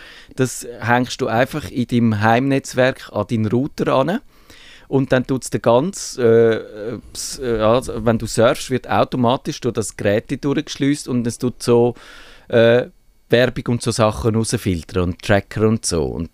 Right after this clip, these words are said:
und darum ist es eigentlich noch auf eine Art noch eine faszinierende Methode,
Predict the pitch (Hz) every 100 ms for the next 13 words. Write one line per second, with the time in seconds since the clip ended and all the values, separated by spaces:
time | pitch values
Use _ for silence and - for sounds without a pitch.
0 | - 90 - 117 165 190 123 123 104 117
1 | 143 - 117 104 - - 113 107 107 107
2 | 101 95 101 101 104 101 - 104 101 113
3 | 135 135 131 123 - 113 131 156